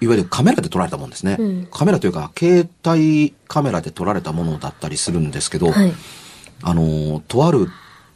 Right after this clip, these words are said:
Speaker 1: あの、女性タレントさん
Speaker 2: はい。
Speaker 1: と舞台で、あの、一緒になりました。
Speaker 2: うん。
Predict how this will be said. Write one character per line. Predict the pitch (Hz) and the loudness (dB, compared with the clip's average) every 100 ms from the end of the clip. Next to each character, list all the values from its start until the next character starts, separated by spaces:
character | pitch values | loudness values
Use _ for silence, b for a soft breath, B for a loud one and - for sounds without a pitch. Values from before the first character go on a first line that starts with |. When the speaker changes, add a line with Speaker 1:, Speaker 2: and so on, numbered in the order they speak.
| _ _ - | _ _ -4
Speaker 1:
あ | 90 | -2
の、 | 85 80 | 0 -2
女 | 92 | -2
性 | - 95 | 0 0
タ | 90 101 | 0 -2
レ | 90 | -2
ン | 80 | -2
ト | - - 76 | -6 -10 -6
さ | - 73 | -6 -6
ん | - - - | -10 -14 -2
Speaker 2:
は | 208 | 0
い。 | 175 - - - _ - _ _ - _ _ _ _ _ _ - B B B B B B B B | 0 -4 -20 -20 _ -20 _ _ -20 _ _ _ _ _ _ -20 B B B B B B B B
Speaker 1:
と | 117 92 B B B B | 2 2 B B B B
舞 | 175 | 0
台 | 185 185 110 | 2 2 2
で、 | 87 80 67 - _ | 0 -4 -6 -14 _
あ | 82 80 | -6 -6
の、 | 76 76 | -6 -8
一 | - | -6
緒 | - 90 | -4 -2
に | 82 | -4
な | 69 | -6
り | |
ま | 65 | -8
し | - | -8
た。 | - - - | -10 -16 -6
Speaker 2:
う | |
ん。 | 214 | -2